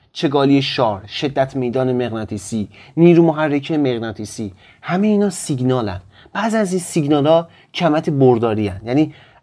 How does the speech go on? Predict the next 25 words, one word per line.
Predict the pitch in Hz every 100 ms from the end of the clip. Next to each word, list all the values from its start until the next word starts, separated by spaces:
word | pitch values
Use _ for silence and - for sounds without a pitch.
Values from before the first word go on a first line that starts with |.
| -
علاوه | 185 185 156
بر | 135
این | 135 160
که | 139 107 - - _
عددن، | 139 135 123 120 139 147 _
جهت | - 165 175 175
هم | 147
دارن | 113 101 95 -
و |
جهتشون | 135 160 170 170 160
برای | 135 123
ما | 123
اهمیت | 127 110 104 101
داره، | 95 95 104 _ _ _ 190
مثل | 196 - 190
میدان | 165 135 143 139
مغناطیسی | 123 117 113 113 135
که | 120
برای | 107 104
ما |
مهمه. | 98 95 95 95 - _ _ _ _ _ _ _ _ _ _ _ _ -
و |
بعضی | 185 254 254
از | 240 214
اینا، | 214 208